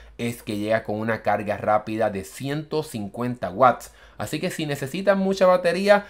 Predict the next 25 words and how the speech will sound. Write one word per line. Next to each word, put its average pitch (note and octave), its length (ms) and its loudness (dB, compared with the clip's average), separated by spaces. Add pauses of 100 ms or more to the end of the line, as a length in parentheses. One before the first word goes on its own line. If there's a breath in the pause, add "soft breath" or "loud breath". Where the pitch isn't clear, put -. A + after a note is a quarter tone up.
(200 loud breath)
y E3 160 2
que E3 80 0
el D#3 120 -2
teléfono C3+ 380 2
se B2+ 180 -6
cargue C3 340 2
rápidamente, C3 960 0
esto B2 300 -6
también G#2+ 440 -2
puede G#2+ 260 -4
ser G#2+ 240 -6
una A2 340 -6
excelente G#2 540 -8
alternativa, G#2 680 -2 (260 loud breath)
ya A2+ 220 2
que A2+ 120 -4
vas G#2 200 2
a A2 140 -2
poder G#2 240 -2
tener G2+ 300 -6
cincuenta D3 640 -6
por C3+ 160 -4
ciento B2+ 360 -6
de A#2+ 80 0
batería A#2+ 560 0